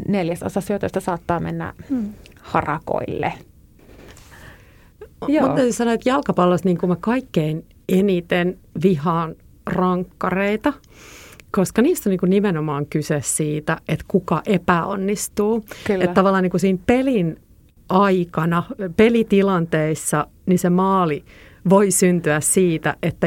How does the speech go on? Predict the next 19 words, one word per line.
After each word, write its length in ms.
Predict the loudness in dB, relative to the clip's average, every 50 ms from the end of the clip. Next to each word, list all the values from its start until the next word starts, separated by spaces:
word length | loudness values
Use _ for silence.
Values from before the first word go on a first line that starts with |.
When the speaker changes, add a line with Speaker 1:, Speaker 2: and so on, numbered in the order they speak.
| 2 2
Speaker 2:
joku 320 | 2 0 0 0 -2 0 0
onnistuu 680 | 2 2 2 0 0 -2 -4 -6 -4 -4 -4 -2 -2 0
ihan 300 | 0 0 0 0 0 0
hirveän 540 | 0 0 0 0 0 -2 -4 -4 -4 -2 2
hyvin. 380 | 2 2 2 2 -2 -2 -4 -6 -10 -16 -8 -2 2
Speaker 1:
Joo. 80 | 4
Speaker 2:
Se 60 | 4 4
on 80 | 4
harvoin 720 | 2 2 2 2 2 2 0 0 -2 -2 -2 -2 -2 -2 -2
maalivahdin 680 | -2 -2 -2 -2 -4 -8 -8 -8 -8 -6 -6 -6 -4 -4
moka, 380 | -4 -6 -6 -4 -4 -4 -4 -4 -8 -12 -6 -4
Speaker 1:
Mm. 60 | -2 -2 -2 -2 0
Speaker 2:
mut 220 | 2 2 2 2 0
et, 140 | -2 -2 -4 -6 -6
et 120 | -6 -6 -2 0
se, 140 | 2 2 2
et, 120 | 2 0 -2
et 140 | -4 -4 -4 -8 -14 _ _ _ _ -20 -20 _ _ -10 -2
rankkareissa 840 | 2 2 4 4 2 0 0 2 2 2 2 0 0 -2 -2 -2 -2